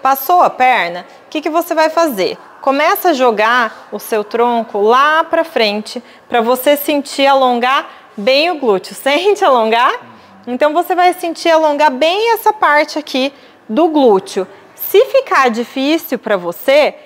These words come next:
você já pode ter certeza que seu glúteo tá tensionado. Provavelmente essa dor vem ali do piriforme mesmo. Segura ali trinta segundinhos, pode descansar e troca a perna.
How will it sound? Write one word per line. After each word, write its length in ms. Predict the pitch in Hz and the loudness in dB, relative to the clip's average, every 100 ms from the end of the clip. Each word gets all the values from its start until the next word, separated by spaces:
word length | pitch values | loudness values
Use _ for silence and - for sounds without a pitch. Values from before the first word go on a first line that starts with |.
| _ | _
você 140 | - 247 | -6 -2
já 140 | 262 | -2
pode 340 | 254 277 277 | 0 0 0
ter 180 | - 294 | -4 -4
certeza 760 | 294 349 440 508 359 302 302 339 | 0 0 2 2 4 4 4 0
que 100 | 311 | -2
seu 200 | 339 302 | -2 -2
glúteo 360 | 262 294 294 349 | 0 -4 -6 -14
tá 380 | - - 285 | -4 0 0
tensionado. 760 | 349 381 359 - 302 240 226 254 - - - - | 0 -6 -8 -4 -2 0 0 -4 -16 -20 -20 -4
Provavelmente 1000 | 311 349 440 440 349 349 320 269 277 277 | 2 2 4 2 2 2 2 0 -2 -2
essa 240 | 311 302 294 | -4 -2 -2
dor 260 | 247 262 | 2 2
vem 380 | 262 220 262 302 | 0 -2 0 2
ali 180 | 330 294 | 0 0
do 120 | 254 | -4
piriforme 640 | 277 294 311 - 240 247 294 | -4 -4 -4 0 2 2 0
mesmo. 380 | 233 151 165 185 - - - | -2 -4 -6 -14 -20 -20 -16
Segura 520 | - 302 254 302 294 | -2 -2 2 2 4
ali 180 | 262 262 | 0 -2
trinta 600 | - 285 320 453 466 415 | -4 -4 0 -2 0 -2
segundinhos, 1120 | 381 311 277 262 202 202 180 190 247 339 - - - - | 0 -2 0 -2 -2 -2 -4 -2 -4 -4 -8 -20 -20 -2
pode 320 | 202 208 202 | 0 2 -2
descansar 1300 | 185 190 - 190 185 - 165 160 156 165 180 233 330 427 - - - - - - _ - | -6 -8 -8 -8 -8 -6 -2 0 0 2 2 2 0 -2 -12 -20 -20 -20 -20 -20 _ -6
e 140 | 269 285 | -2 -2
troca 460 | 294 196 185 262 | 2 2 2 -2
a 20 | |
perna. 480 | 262 233 113 87 170 | -2 0 -2 -4 -14